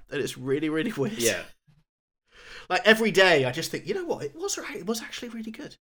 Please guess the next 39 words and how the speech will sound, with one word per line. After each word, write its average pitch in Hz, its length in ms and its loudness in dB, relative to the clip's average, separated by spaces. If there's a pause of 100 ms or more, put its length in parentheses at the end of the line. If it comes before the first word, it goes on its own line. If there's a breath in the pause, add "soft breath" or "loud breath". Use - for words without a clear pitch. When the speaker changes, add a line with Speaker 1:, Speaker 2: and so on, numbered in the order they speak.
(120)
Speaker 2:
I'll 123 120 -4
take 147 180 2
your 123 100 4
word 110 200 2
for - 160 -6
it. 90 100 -6
I'm, 98 440 -6
I, 92 280 -8
I'm 95 140 -8
not 98 120 -8
in 95 60 -10
a 98 60 -6
rush 87 300 -8
to 104 80 -14
watch 85 200 -10
it 90 60 -14
again. 90 320 -14 (240)
But 139 80 0
it 151 100 4
was 139 180 -2
fu-, - 120 -8 (120)
it, 127 220 -4
as 151 160 0
I 196 60 4
Speaker 1:
That's 143 100 4
Speaker 2:
said, 151 180 2
Speaker 1:
fair. - 120 -16 (280)
Speaker 2:
it 87 120 -20
was 87 120 -14
fine. 85 380 -18
Speaker 1:
Yeah, 220 340 0
it 196 160 4
was 214 320 4
Speaker 2:
Sam 151 300 2
Weaving's 135 420 0
great. 123 480 0
The 117 80 -10
girl 117 280 -2
from 107 440 -6